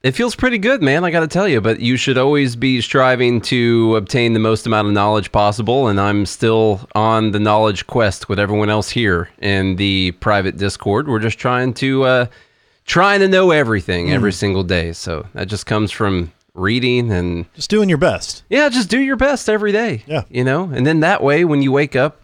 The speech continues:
Speaker 1: you know, you, you get out of bed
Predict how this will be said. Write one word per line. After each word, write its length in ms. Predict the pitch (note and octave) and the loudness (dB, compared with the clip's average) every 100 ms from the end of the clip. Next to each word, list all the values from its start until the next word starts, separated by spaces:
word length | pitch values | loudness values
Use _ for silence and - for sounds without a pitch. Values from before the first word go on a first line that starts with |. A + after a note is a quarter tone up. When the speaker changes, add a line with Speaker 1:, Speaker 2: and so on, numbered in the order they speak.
| _ | _
Speaker 1:
you 140 | A#2 | -4
know, 280 | A#2 A#2+ C#3+ - _ _ _ | -2 0 -4 -10 _ _ _
you, 260 | A#2 B2 - | -8 -8 -10
you 160 | B2+ E3+ | -10 -2
get 200 | G3 F3+ | 0 2
out 140 | D#3 | 2
of 100 | A2 | 2
bed 340 | A#2+ B2 A#2 | 2 2 0